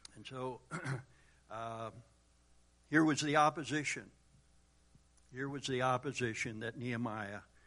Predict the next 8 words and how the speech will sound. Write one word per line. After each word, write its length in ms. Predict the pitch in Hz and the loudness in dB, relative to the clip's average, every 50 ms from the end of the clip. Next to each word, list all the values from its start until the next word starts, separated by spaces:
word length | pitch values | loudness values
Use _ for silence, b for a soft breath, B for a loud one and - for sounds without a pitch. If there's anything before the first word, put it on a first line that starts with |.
| b b b b b b _ | b b b b b b _
was 200 | 104 101 92 - | -14 -12 -10 -10
experiencing. 920 | 110 95 - - - - 120 113 110 110 101 101 104 - - 107 104 104 - _ - _ _ _ _ _ _ b b b b b b b b b b b b - | -10 -8 -8 -8 -6 -4 -4 -4 -4 -6 -10 -10 -10 -10 -10 -10 -10 -12 -18 _ -20 _ _ _ _ _ _ b b b b b b b b b b b b -10
Now, 100 | 113 120 | 0 6
none 240 | 127 143 156 175 165 | 8 10 12 10 10
of 100 | 135 135 | 8 8
us 220 | 135 131 - - | 4 4 4 0
today, 600 | - - 135 113 127 139 139 131 127 123 123 120 - - - - - - _ - b b b b b b _ - | 2 2 0 4 4 4 6 4 2 0 -4 -6 -8 -8 -10 -14 -20 -20 _ -20 b b b b b b _ -10
uh, 340 | 117 120 113 117 113 113 | -8 -6 -6 -6 -6 -8